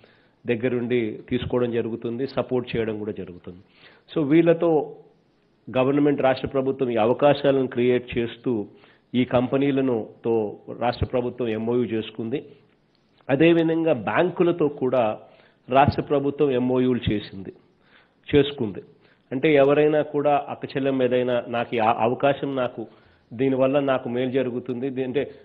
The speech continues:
ఈ ఐటీసీ ఇటువంటి సంస్థలు, హిందుస్థాన్ లివర్, రిలయన్స్ ఇట్లా, ఇట్లాంటి సంస్థలు వాళ్ళు తయారు చేసే,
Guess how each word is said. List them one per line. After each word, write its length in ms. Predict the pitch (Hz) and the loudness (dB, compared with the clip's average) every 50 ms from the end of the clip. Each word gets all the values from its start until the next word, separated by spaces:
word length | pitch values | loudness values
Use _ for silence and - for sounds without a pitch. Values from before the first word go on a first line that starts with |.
| _ - | _ -2
ఈ 160 | 127 131 127 | 0 2 6
ఐటీసీ 480 | 127 123 135 135 - 151 143 - - 156 | 6 6 6 4 2 -2 -4 -2 -2 -2
ఇటువంటి 540 | 147 147 147 143 131 139 135 139 135 131 - | 0 0 0 -2 -2 -2 -2 -2 -2 -2 -4
సంస్థలు, 480 | - 139 135 135 131 - - 139 135 | -4 -4 -4 -4 -6 -6 -4 -2 -2
హిందుస్థాన్ 600 | 131 120 120 131 127 131 131 127 - 135 127 123 113 | -2 -2 -2 -4 -4 -4 -6 -4 -2 -2 -2 0 0
లివర్, 300 | 120 120 120 123 117 110 | 0 2 2 2 2 2
రిలయన్స్ 380 | 123 123 131 131 131 131 127 | 2 2 2 2 2 0 -2
ఇట్లా, 320 | 123 110 - 127 117 - 131 | -4 -4 -2 -2 -2 -2 -2
ఇట్లాంటి 460 | 131 127 117 - 139 139 135 127 - | -4 -4 -2 0 0 0 2 2 2
సంస్థలు 420 | 131 131 139 135 - - 139 139 | 2 2 -2 -6 -6 -4 -4 -2
వాళ్ళు 260 | 131 120 120 127 127 120 | -2 0 0 0 0 0
తయారు 320 | - 123 127 143 151 143 | 2 2 2 4 2 0
చేసే, 420 | 131 147 139 139 - 131 123 113 | 0 -4 -4 -4 -2 -4 -4 -4